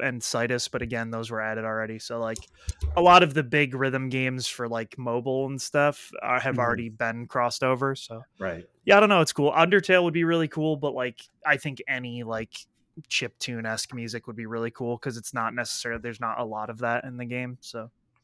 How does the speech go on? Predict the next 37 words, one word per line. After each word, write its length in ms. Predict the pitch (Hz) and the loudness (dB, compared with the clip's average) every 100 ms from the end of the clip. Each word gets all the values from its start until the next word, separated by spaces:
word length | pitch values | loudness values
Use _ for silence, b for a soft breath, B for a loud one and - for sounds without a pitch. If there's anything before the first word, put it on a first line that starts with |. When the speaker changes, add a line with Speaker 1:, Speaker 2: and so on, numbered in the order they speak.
| - | -16
Speaker 2:
Sure. 280 | - 82 - _ _ _ _ | -12 -12 -14 _ _ _ _
Speaker 1:
uh, 360 | 123 110 107 110 180 | -10 -10 -10 -14 0
yeah, 240 | 208 143 - | 2 2 6
I 80 | 175 | 6
don't 120 | 175 | 8
know. 140 | 170 | 8
And 180 | 180 165 | 8 6
they 80 | 165 | 6
said 240 | - 170 | 6 4
more 180 | 151 175 | 6 6
optimization 800 | 180 170 165 151 139 175 170 120 | 8 6 4 2 6 6 4 -2
for 80 | 127 | -6
the 80 | 120 | -8
P 220 | - 135 | -6 -8
C 180 | - 156 | -6 -8
version, 560 | 135 127 117 135 135 - b b b | -4 -4 -4 -6 -8 -10 b b b
and 200 | 120 113 | -6 0
that's 220 | 131 156 | 2 2
great 340 | - 165 151 - 135 | 0 -2 -2 -8 -12
because 320 | 127 143 123 | -8 -4 -4
the 100 | 123 | -4
anti-cheat 640 | 131 - 151 135 - 165 - | -4 -2 0 0 -2 -8 -4
software 800 | 143 123 - 123 123 120 120 120 | 0 2 0 0 2 2 2 -2
makes 340 | 135 123 127 - | -6 -6 -6 -6
it 100 | 127 | -4
chug 280 | - 135 131 | 0 0 -2
like 160 | 127 | -6
a 40 | 123 | -4
motherfucker 640 | 139 151 - 120 123 113 | -2 -2 -2 -4 -4 -6
sometimes 720 | 131 117 123 117 117 120 123 | -6 -6 -2 -2 -2 -4 -4
on 300 | 113 117 113 | -4 -4 -10
P 180 | - 123 | -10 -8
C, 180 | - 143 123 123 | -6 -6 -6 -8
even 180 | 127 123 | -8 -4
though 80 | |
I 100 | 123 | -2
have, 260 | 127 120 117 | -2 -4 -8